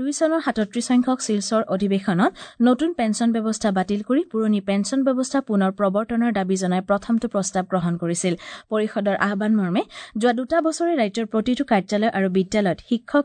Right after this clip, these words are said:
বিষয়া, কৰ্মচাৰী সমাজে বিভিন্ন প্ৰতিবাদী কাৰ্যসূচী গ্ৰহণ কৰি আহিছে যদিও ৰাজ্য চৰকাৰে কোনো সঁহাৰি নিদিয়াত ঊনচল্লিছ সংখ্যক বাৰ্ষিক অধিৱেশনৰ প্ৰতিনিধি সভাৰ সিদ্ধান্ত মৰ্মে এক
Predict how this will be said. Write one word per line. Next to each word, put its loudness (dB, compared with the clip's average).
বিষয়া, 0
কৰ্মচাৰী 0
সমাজে 2
বিভিন্ন 2
প্ৰতিবাদী 0
কাৰ্যসূচী -2
গ্ৰহণ 2
কৰি 0
আহিছে -2
যদিও 0
ৰাজ্য 0
চৰকাৰে -2
কোনো 2
সঁহাৰি 0
নিদিয়াত 0
ঊনচল্লিছ 0
সংখ্যক -2
বাৰ্ষিক 0
অধিৱেশনৰ 0
প্ৰতিনিধি 2
সভাৰ 2
সিদ্ধান্ত 0
মৰ্মে 2
এক 0